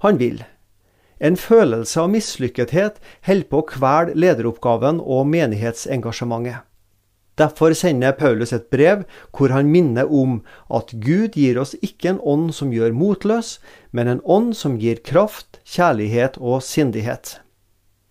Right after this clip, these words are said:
Det er som om Paulus vil si, «Timoteus, husk på at pågangsmotet ikke kommer innenfra og baserer seg på dine ferdigheter.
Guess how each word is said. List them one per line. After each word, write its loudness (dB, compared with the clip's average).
Det 4
er 0
som -2
om 2
Paulus 0
vil -2
si, -2
«Timoteus, 2
husk -2
på 2
at -2
pågangsmotet 0
ikke -4
kommer -4
innenfra 0
og 2
baserer 0
seg -4
på -2
dine -4
ferdigheter. -4